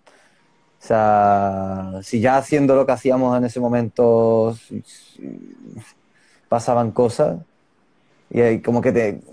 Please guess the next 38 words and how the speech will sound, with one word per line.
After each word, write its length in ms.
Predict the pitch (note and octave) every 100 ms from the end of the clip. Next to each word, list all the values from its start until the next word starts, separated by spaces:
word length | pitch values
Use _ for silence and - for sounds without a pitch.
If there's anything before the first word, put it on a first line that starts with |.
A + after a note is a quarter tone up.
| -
habíamos 320 | B2 C3 D3+
sacado 240 | D#3 C3 C#3
el 160 | B2
Coda, 760 | B2 C#3+ C#3+ C3+ B2+ B2+ B2 B2 _ _ _ _ _ _ _ _ _ _ _ -
eh, 340 | - C3 B2+ B2
no 80 | B2+
sé 140 | A#2+
si 120 | C3 C#3
habíamos 220 | C3+ B2
sacado 260 | B2+ C3 B2+
el 120 | B2
Guava 600 | A2+ C3+ C3+ B2+ B2 B2
o 40 |
algo 140 | B2 A#2+
así, 360 | A#2 C3 D3
pero 420 | C#3+ B2 A#2+ A2+ A2
ya 120 | A2+
había 220 | A#2 B2+
como 360 | C3 A#2+ A2+ A2
feedback. 560 | - C3 B2 C3 D3 - _ - - _ _ -
Ahora 240 | A2 A#2+
que 100 | B2+
ya 240 | B2 A#2+ A#2
tenemos 300 | A#2+ A#2+ A#2
el 100 | A2
disco 240 | A2+ -
y 60 | A2
todo, 360 | A2 A#2+ C#3+ D3+ _ - - - _ _ - - _ _ - - _ _ _ _ -
no, 400 | G#2 G2 G2 - -
no 160 | G#2+
sé, 320 | G#2 A#2 G#2 - _ - - - -
yo 180 | F2+ A2+
creo 140 | D3
que 100 | B2+
sí, 360 | A2+ B2 A#2+ G2+ -
cien 160 | - G#2
por 100 | G#2+
cien. 360 | - A2 G2